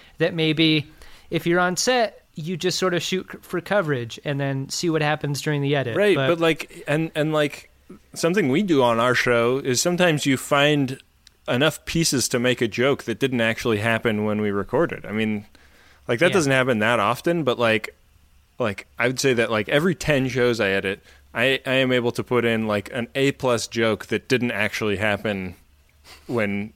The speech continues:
Speaker 2: when we sat down to record, because I had, like, something that you said and something that I said that sound really funny together, you know?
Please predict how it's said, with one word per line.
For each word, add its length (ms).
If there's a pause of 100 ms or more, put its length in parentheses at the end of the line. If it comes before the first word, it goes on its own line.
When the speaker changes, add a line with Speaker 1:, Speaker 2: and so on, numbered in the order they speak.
Speaker 2:
when 240
we 100
sat 260
down 220
to 60
record, 420
because 280
I 100
had, 200
like, 320 (280)
something 400
that 80
you 180
said 300
and 120
something 300
that 100
I 140
said 240
that 140
sound 340
really 240
funny 320
together, 580
you 120
know? 240